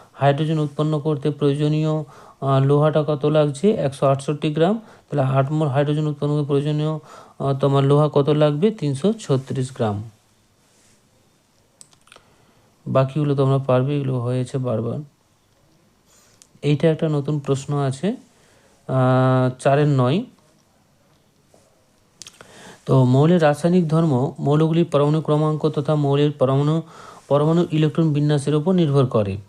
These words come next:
তো যেহেতু একই পর্যায়ে মৌলগুলির পরমাণু ক্রমাঙ্ক তথা ইলেকট্রন বিন্যাস আলাদা আলাদা হয়,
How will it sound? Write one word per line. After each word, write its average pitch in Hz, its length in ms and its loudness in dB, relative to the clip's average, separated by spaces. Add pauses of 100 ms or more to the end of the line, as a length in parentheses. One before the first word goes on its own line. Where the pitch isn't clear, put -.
(440)
তো 131 120 0
যেহেতু 156 420 2
একই 175 500 0
পর্যায়ে 156 480 0
মৌলগুলির 151 580 0
পরমাণু 147 340 0
ক্রমাঙ্ক 147 460 0
তথা 143 240 0
ইলেকট্রন 139 440 0
বিন্যাস 147 380 -2
আলাদা 139 380 2
আলাদা 143 320 2
হয়, 131 320 2